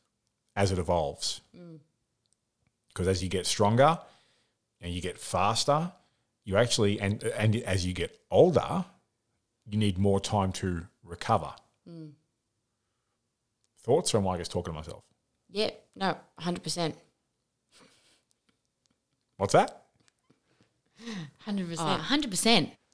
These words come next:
Speaker 2: Yep.
Speaker 1: I love it.
Speaker 2: Nailed it.
Speaker 1: Nailed it. So no,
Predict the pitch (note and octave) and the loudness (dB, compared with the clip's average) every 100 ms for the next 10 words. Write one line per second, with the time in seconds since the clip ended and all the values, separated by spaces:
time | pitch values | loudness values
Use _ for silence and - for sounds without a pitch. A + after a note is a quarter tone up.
0 | _ _ - _ _ F3 F3+ - - _ | _ _ -20 _ _ -2 -2 -2 -16 _
1 | _ _ F#2 F2+ F#2 F2 - _ F#3 F3+ | _ _ 0 6 6 4 -4 _ -2 2
2 | F3+ E3+ - E3+ _ _ _ F#2 G2 B2+ | 4 4 0 -12 _ _ _ -2 2 2
3 | - - _ _ _ _ _ _ _ _ | 0 -10 _ _ _ _ _ _ _ _
4 | _ - C3 A#2 A#2+ F#2 B2 | _ 2 6 10 10 10 6